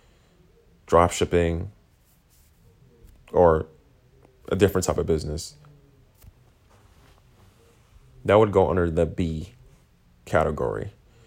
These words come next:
which means you could literally wake up in the morning, on a Monday morning, and say, "You know what? I don't wanna see what's going on with my business today." And it still bring you money. So, for example, Real estate.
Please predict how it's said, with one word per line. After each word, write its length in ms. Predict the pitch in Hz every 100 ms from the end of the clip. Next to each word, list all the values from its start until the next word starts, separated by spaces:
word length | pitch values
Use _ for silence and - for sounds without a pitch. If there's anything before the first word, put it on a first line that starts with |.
| _ _ _
which 260 | 98 101 98
means 280 | 90 87
you 60 | 85
could 140 | 87
literally 320 | 98 120 117 92
wake 240 | 90 90
up 140 | 87
in 60 | 82
the 60 | 80
morning, 500 | 85 82 76 - -
on 80 | 85
a 60 | 82
Monday 340 | 90 92 92
morning, 400 | 85 76 60 - - _ _ - _ _ _ -
and 160 | 92
say, 180 | - 95
"You 80 | 110
know 100 | 123
what? 180 | 120 117
I 80 | 117
don't 120 | 110
wanna 260 | 92 85 - - - - _ _ _ _ _ _ _ _ -
see 200 | - 95
what's 200 | 87 -
going 140 | 85
on 180 | 80 80 -
with 140 | 90
my 100 | 80
business 340 | 82 85 80 -
today." 220 | - 80
And 120 | 101
it 40 | 107
still 220 | - 123
bring 160 | 113 107
you 100 | 101
money. 260 | 117 87
So, 220 | - 87
for 220 | 87 113 101
example, 560 | 110 123 - 85 107 - - _ _ _ -
Real 120 | 127
estate. 360 | 101 - 58